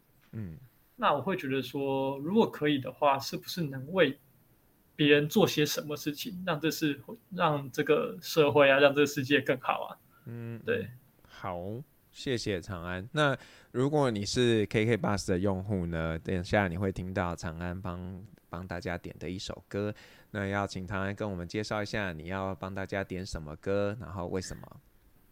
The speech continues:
Speaker 2: 哦，好，我点的是少年维持着烦恼。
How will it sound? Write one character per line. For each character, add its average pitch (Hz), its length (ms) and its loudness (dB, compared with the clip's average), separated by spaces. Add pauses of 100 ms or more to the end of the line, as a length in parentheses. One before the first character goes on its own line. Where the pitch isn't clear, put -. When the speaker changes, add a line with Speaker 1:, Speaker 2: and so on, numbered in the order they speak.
(220)
Speaker 2:
哦， 202 300 -4
好， 185 400 2
我 160 200 6
点 160 280 6
的 143 120 4
是 170 520 6
少 247 340 10
年 147 240 4
维 156 160 8
持 160 160 -6
着 147 160 6
烦 147 240 6
恼。 185 240 2